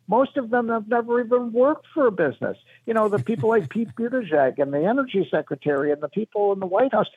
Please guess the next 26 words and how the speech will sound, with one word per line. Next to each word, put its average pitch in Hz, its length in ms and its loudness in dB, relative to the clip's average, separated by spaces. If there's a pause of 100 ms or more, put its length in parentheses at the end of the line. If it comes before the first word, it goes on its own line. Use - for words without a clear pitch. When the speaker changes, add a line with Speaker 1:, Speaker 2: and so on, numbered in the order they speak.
(140)
Speaker 1:
they 285 120 4
don't 294 180 6
know 269 160 0
anything 277 540 2
about 165 320 0
business. 143 420 0
So 202 160 2 (160)
how - 220 0
would 285 180 -2
we, 254 220 0 (180)
in 190 140 2
other 220 120 2
words, 214 240 4
they 226 140 4
wouldn't 262 240 0
even 247 160 2
know 240 140 0
how 196 100 4
to 226 80 2
run 226 220 2
a 226 60 2
lemonade 220 520 2 (160)
stand. - 380 0 (420)
<laughs> - 160 0
And 240 160 4
they're 277 140 4